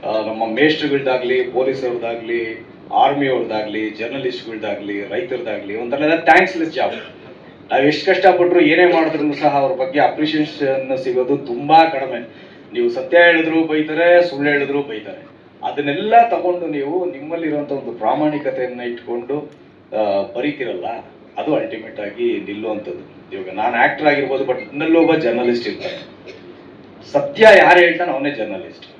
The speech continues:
ಅದು nothing but. ಅದು ಯಾವ ಪ್ರೊಫೆಷನಲ್ ಬೇಕಾದ್ರೂ ಇರ್ಬೋದು, ಸತ್ಯ ಹೇಳೋದಕ್ಕೆ ಯಾರು ಧೈರ್ಯ ತಗೋತಾನೆ,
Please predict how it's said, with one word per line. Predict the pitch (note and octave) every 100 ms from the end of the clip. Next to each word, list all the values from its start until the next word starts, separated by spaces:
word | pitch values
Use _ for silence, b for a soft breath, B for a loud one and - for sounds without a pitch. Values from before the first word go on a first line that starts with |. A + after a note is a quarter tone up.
| - - - - - -
ಅದು | - A2
nothing | B2+ E3
but. | D3+ - A2
ಅದು | B2
ಯಾವ | -
ಪ್ರೊಫೆಷನಲ್ | C#3 D3 D#3 D#3 D3
ಬೇಕಾದ್ರೂ | C3+ C3 C3 C3
ಇರ್ಬೋದು, | B2 B2 C3+
ಸತ್ಯ | D3+ B2+ - E3
ಹೇಳೋದಕ್ಕೆ | D3+ C#3 C3+ -
ಯಾರು | C#3 C3 A#2+
ಧೈರ್ಯ | B2 C#3+ C#3
ತಗೋತಾನೆ, | C3 B2 B2 B2 C3